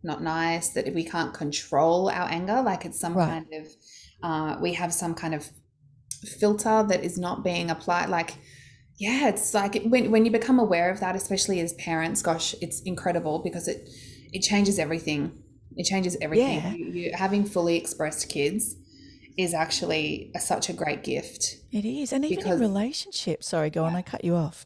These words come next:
Speaker 1: Oh, I was
Speaker 2: Because
Speaker 1: just gonna say, uh, it was so different to the way that I was brought up. You know, I was
Speaker 2: Right.
Speaker 1: literally, child, children should be seen and not heard, you
Speaker 2: Yeah.
Speaker 1: know?
Speaker 2: Yeah.
Speaker 1: And so to be able to watch a different way it's incredible.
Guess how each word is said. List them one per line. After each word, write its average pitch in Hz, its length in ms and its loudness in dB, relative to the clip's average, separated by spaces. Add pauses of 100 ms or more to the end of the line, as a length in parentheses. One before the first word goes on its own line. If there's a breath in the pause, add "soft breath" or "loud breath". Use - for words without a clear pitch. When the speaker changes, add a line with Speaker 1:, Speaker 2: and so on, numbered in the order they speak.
(140)
Speaker 1:
Oh, 196 60 4
I 185 140 6
was 175 140 4
Speaker 2:
Because 208 40 0
Speaker 1:
just 190 160 0
gonna 180 160 -2
say, 165 240 2
uh, 170 200 0
it 190 100 2
was - 200 -2
so 190 160 6
different 165 340 -2
to - 80 -8
the 156 80 -4
way 139 120 0
that 131 120 0
I 123 100 2
was 135 120 -2
brought 120 220 -2
up. 65 220 -4 (260)
You 170 120 -2
know, 147 80 2
I 170 260 4
was 170 120 0
Speaker 2:
Right. 160 140 -2
Speaker 1:
literally, 151 380 -2
child, 147 480 -2
children 180 260 0
should 170 160 -4
be 160 80 -4
seen 147 260 -2
and 139 100 -2
not - 160 -6
heard, - 320 -6 (200)
you 156 140 0
Speaker 2:
Yeah. 139 80 0 (120)
Speaker 1:
know? 339 180 -2 (420 loud breath)
Speaker 2:
Yeah. 156 80 -4
Speaker 1:
And 170 80 -2
so 170 180 0
to 170 140 2
be 175 80 2
able 165 220 2
to 175 140 -2
watch 156 400 -2
a 175 60 -4
different 160 340 -6
way 202 540 0 (220)
it's 160 160 -4
incredible. 127 520 -4